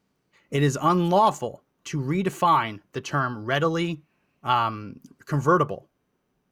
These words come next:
to mean using heavy machinery or using tools to actually shape metal. It's, it's bogus. So we have to fight back, join the fax blast,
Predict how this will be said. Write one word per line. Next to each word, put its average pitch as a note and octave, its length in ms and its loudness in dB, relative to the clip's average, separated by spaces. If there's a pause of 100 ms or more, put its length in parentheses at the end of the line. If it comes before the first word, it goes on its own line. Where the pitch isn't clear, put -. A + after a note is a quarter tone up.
to E3 180 -4
mean D3+ 480 0 (840)
using C#3+ 440 -2
heavy C#3 260 -2
machinery C3+ 600 -2
or A#2 100 -4
using B2 440 -8 (140)
tools C#3 560 -4 (260)
to - 140 -8
actually C#3+ 500 0
shape D3 540 -2
metal. C3+ 400 -4 (1300)
It's, C#3+ 180 -8 (100)
it's D#3 140 -4
bogus. B2+ 340 -2
So C#3+ 80 -4
we C#3+ 60 0
have C3+ 60 -4
to C#3 60 -6
fight F#3 220 2
back, D3+ 320 2 (340)
join F3+ 220 2
the F3+ 80 2
fax C3+ 300 -2
blast, A#2+ 420 -2